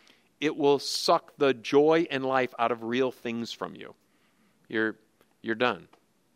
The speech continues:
And, and, uh, and I, I'm sure this is a, a diverse and mature group of men. I don't need to tell that. I'm,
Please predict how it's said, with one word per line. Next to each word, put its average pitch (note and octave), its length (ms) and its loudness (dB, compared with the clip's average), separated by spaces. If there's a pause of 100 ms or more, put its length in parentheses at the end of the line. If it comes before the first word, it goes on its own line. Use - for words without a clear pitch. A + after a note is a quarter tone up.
(1200)
And, D3 260 0
and, C#3+ 340 0
uh, B2 240 6
and D3 100 6
I, D#3 180 6
I'm D#3 100 2
sure F3+ 240 0
this C#3+ 200 0
is - 20 -4
a, A#2 380 2
a A2+ 40 0
diverse B2+ 520 2
and A#2+ 100 -2
mature C3+ 320 0
group C3+ 160 -2
of C#3 40 -8
men. C#3+ 180 2
I B2+ 120 6
don't D3 120 2
need C#3+ 120 -2
to B2+ 60 -6
tell C#3 280 6
that. C3+ 220 2
I'm, A#2+ 240 0